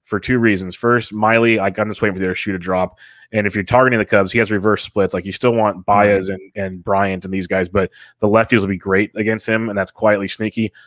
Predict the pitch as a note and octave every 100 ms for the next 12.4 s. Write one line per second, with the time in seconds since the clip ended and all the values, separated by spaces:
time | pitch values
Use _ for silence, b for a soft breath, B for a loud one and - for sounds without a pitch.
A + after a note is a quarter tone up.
0 | b b - C3+ C#3 - A2+ A#2 G2+ G#2
1 | G#2+ A2+ G#2+ - - B2 A#2+ A#2+ A2+ A2
2 | G#2+ G2+ F#2+ F#2 G#2+ A2 A2+ G2 G2 G2
3 | G2 F#2+ G#2 F#2+ G#2+ A2+ G2+ F2+ G#2+ C#3
4 | A#2 G#2+ G2 G#2+ G2+ F#2+ G2 G2+ D#2+ -
5 | _ b b - A2+ G2 A2+ A2+ G#2+ G#2+
6 | G#2 G2+ G2+ F#2 F#2+ A#2 A#2 A2+ b b
7 | b - A2 B2 B2 A#2+ A2 G#2 F2+ _
8 | _ _ _ - A2 G#2+ - F#2+ F#2 F#2
9 | F#2 F2 D#2 _ _ _ _ _ _ _
10 | - A2 A2 G2+ G#2 G2+ F#2+ F#2 E2+ G2
11 | - G2+ E2 - D2+ - C3+ G#2+ A#2+ B2+
12 | A#2 A2+ G2+